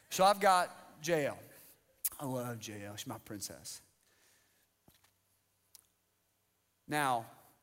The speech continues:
if J L was beside you, and she was hungry, she was thirsty, she was scared, she was cold,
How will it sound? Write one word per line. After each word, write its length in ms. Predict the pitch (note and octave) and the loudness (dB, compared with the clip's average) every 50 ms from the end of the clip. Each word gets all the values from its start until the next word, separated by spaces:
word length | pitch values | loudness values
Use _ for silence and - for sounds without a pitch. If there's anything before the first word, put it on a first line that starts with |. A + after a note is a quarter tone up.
| _ - | _ -12
if 120 | C#3 B2 | -12 -10
J 220 | B2 C#3+ G3 G#3+ | -6 -4 -2 -2
L 160 | A#3+ A#3+ A#3+ A3 | -2 -2 -2 -4
was 160 | F3 D3 C3 | -4 -6 -4
beside 440 | C3+ B2 - - C#3+ B2+ B2+ A#2 A2+ | -2 -2 -2 0 0 -2 -4 -6 -10
you, 180 | A2+ G#2 F2+ E2 - - - - _ _ _ _ _ _ _ _ _ _ _ _ _ _ _ _ _ _ _ _ _ _ _ - | -12 -14 -14 -16 -20 -20 -20 -20 _ _ _ _ _ _ _ _ _ _ _ _ _ _ _ _ _ _ _ _ _ _ _ -8
and 80 | B2+ A#2 | -6 -4
she 100 | - C#3+ | -4 -4
was 140 | C3 B2 | -4 -4
hungry, 400 | - D#3 D#3 D#3+ D3+ D#3 E3 E3 E3 - _ _ _ _ _ _ _ _ _ _ _ _ _ _ _ _ _ _ _ _ - | -4 -4 -6 -6 -6 -8 -10 -12 -16 -20 _ _ _ _ _ _ _ _ _ _ _ _ _ _ _ _ _ _ _ _ -12
she 160 | - - C3+ | -10 -8 -8
was 100 | B2 - | -8 -8
thirsty, 540 | - - C3 A#2+ A2+ - - A#2 A#2+ B2+ C3+ - _ _ _ _ _ _ _ _ _ _ _ _ _ _ _ _ _ _ _ _ _ _ _ - | -8 -8 -8 -8 -10 -12 -14 -14 -16 -16 -20 -20 _ _ _ _ _ _ _ _ _ _ _ _ _ _ _ _ _ _ _ _ _ _ _ -14
she 120 | - - | -12 -10
was 80 | C3+ A#2 | -6 -4
scared, 540 | - - - - C3 B2+ A#2+ A#2+ A#2+ - B2 | -4 -4 -4 -6 -8 -8 -8 -8 -10 -12 -14
she 140 | - - C#3 | -14 -12 -12
was 140 | A#2+ A2 - | -12 -12 -12
cold, 480 | - - B2+ B2 A#2+ A#2 A#2 - - | -12 -10 -10 -10 -10 -12 -14 -16 -20